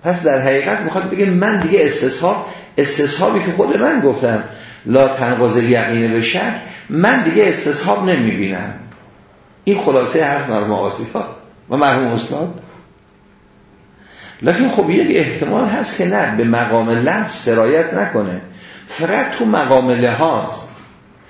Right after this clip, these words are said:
وقتی می‌خواد بگه بلا قدر کرد، می‌تونست استصحاب بکنه، بگه قیام، قیام در نظر بگیر، بگو اسات علی رکوع، لکن این کار نکرد و لحاظ کرد خود رکوع رو.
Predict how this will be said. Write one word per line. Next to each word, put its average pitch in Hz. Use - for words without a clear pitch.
وقتی 139
می‌خواد 131
بگه 127
بلا 127
قدر 120
کرد، -
می‌تونست 190
استصحاب 131
بکنه، 92
بگه 139
قیام، 131
قیام 143
در 120
نظر 131
بگیر، 147
بگو 135
اسات 120
علی 107
رکوع، 95
لکن -
این 220
کار 208
نکرد 226
و 123
لحاظ 151
کرد 208
خود 190
رکوع 104
رو. -